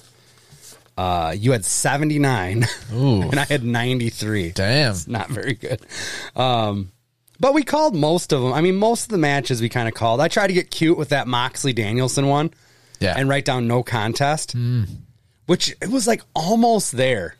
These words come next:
Speaker 1: You know what I mean? Like,
Speaker 2: It was.
Speaker 1: you could have still got that ending. Oh, William Regal comes out and he's like, "Nah, boys."
Speaker 2: Yeah.
Speaker 1: <laughs> Like,
Speaker 2: Slapping and headbutting 'em.
Speaker 1: Yeah, could, like, you could have still, like,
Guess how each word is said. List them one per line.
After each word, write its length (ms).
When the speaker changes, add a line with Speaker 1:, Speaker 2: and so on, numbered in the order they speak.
Speaker 1:
You 80
know 60
what 100
I 20
mean? 240
Like, 140
Speaker 2:
It 120
was. 360
Speaker 1:
you 40
could 120
have 120
still 280
got 180
that 220
ending. 320
Oh, 180
William 420
Regal 380
comes 320
out 220
and 80
he's 160
like, 140
"Nah, 280
boys." 640
Speaker 2:
Yeah. 420
Speaker 1:
<laughs> 40
Like, 220
Speaker 2:
Slapping 600
and 100
headbutting 480
'em. 160
Speaker 1:
Yeah, 240
could, 420
like, 200
you 160
could 140
have 100
still, 260
like, 260